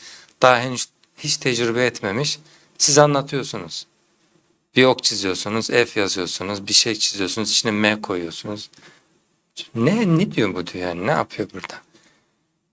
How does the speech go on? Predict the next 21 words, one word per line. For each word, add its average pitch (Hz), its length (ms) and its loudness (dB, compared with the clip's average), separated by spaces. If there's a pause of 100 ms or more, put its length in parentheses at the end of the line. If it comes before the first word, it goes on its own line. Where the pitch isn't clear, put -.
(260)
Onu 131 400 2 (140)
oturtabilmesi, 117 1000 2
düşürebilmesi, 110 1000 -2
bir 131 60 4
yuvarlak 127 420 4
çiziyorsunuz, 104 640 -4
"Makara." 107 500 0
diyorsunuz. 95 380 -6
Makara 147 380 -2
ne? 92 160 -10 (580)
Yani - 120 0
hayatta 135 320 2
görmediyse 131 720 0
an-, 120 220 0 (340)
anlayamıyor 147 600 0
ki. 95 300 -2 (240)
Yani 107 140 -2
anlayamadığı 123 500 2
için 107 320 0
de 151 160 0 (580)
o 135 260 2